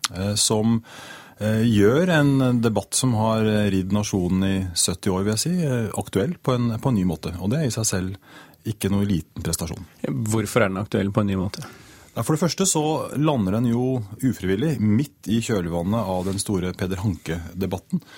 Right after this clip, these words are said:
Speaker 1: som handler om kunst og, og ansvar. Og utgangspunktet for denne boka er jo nettopp, hva gjør du, eh, når en stor kunstner, eh, begynner å agere politisk,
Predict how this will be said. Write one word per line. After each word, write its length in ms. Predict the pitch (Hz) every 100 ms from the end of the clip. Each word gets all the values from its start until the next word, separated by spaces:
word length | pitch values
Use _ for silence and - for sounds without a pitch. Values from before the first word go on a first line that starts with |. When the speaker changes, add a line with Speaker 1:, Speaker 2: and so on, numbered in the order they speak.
| - - -
Speaker 1:
som 200 | - 120
handler 300 | 135 95 127
om 400 | 151 131 104 95 -
kunst 480 | 104 110 - - 101
og, 260 | 101 101 98
og 220 | 104 107
ansvar. 480 | 80 - 78 85 85
Og 220 | 98 107 123
utgangspunktet 640 | - 92 - 98 - 113
for 240 | - 127
denne 140 | 110 113
boka 320 | 98 - 147
er 100 | 113
jo 240 | 160 151
nettopp, 560 | 113 107 104 160 170 - - - - - - -
hva 320 | 113 117 131
gjør 280 | 131 101 110
du, 60 | 143 104 -
eh, 160 | 113 92
når 480 | 110 107 120 117 113
en 160 | 117
stor 220 | - 107
kunstner, 500 | 104 92 - 104 117 98 90 90
eh, 140 | 98
begynner 260 | 98 101 87
å 140 | 92
agere 340 | 92 82 87 98
politisk, 560 | - 101 - 170 -